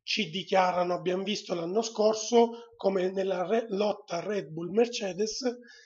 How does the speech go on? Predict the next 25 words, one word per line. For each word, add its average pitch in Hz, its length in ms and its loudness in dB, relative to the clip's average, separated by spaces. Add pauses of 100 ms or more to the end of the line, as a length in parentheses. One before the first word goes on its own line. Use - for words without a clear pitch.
(140)
spesso - 480 2
le 196 140 2
dichiarazioni 202 960 2 (260)
erano 202 360 2
fatte 180 360 0
ad 165 100 -4
arte. 151 360 -6
Comunque 180 500 2 (300)
qualcosa, 220 760 8
state 196 360 -2
tranquilli, 190 680 -4 (240)
Charles 180 360 2
Leclerc 180 680 -2
ha 185 140 2
ragione 170 580 0
quando 170 400 -2
dice: 180 480 -2 (280)
"Qualcosa 214 580 4
in 185 100 -4
Red 156 200 -8
Bull 180 240 -4
hanno 185 280 0
trovato 214 420 2
senz'altro", 175 840 -6 (320)
perché 233 680 2